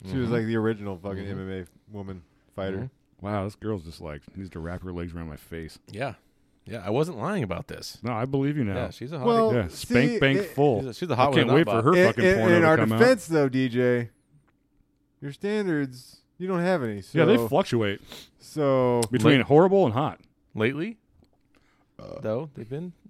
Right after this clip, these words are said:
Speaker 2: pretty stellar.
Speaker 1: No, they have. That, I, I will give you that.
Speaker 2: Yeah.
Speaker 1: Lately, uh, they've been on point.
Speaker 2: Yeah, see, as I get uglier, I expect hotter women.
Speaker 1: That makes sense, 'cause I've seen people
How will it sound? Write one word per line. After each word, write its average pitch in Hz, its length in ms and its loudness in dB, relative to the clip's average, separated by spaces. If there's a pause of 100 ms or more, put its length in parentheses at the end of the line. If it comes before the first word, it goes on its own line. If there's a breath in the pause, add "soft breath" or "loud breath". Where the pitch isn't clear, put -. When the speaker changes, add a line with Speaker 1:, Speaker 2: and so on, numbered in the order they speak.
(440)
Speaker 2:
pretty 165 140 -8
stellar. - 180 -6
Speaker 1:
No, 202 180 8
they 240 160 6
have. 180 260 2 (200)
That, 175 180 -4
I, 160 140 0
I 160 200 0
will 190 100 2
give 170 180 -2
you 117 120 0
that. 101 260 -2
Speaker 2:
Yeah. 131 60 -10
Speaker 1:
Lately, 160 440 -2
uh, 127 160 -4 (220)
they've 143 160 -2
been 147 120 -4
on 139 120 -6
point. 120 320 -8 (140)
Speaker 2:
Yeah, 101 240 -8
see, 101 160 -10
as 95 120 -6
I 120 120 0
get 143 140 -4
uglier, 95 440 -6 (600)
I 101 100 -10
expect 101 360 -8
hotter 110 280 -4
women. 92 260 -10 (640)
Speaker 1:
That 175 120 -6
makes 208 180 -2
sense, 185 360 -2
'cause 135 160 -4
I've 147 200 0
seen 143 540 -4 (260)
people 127 440 -2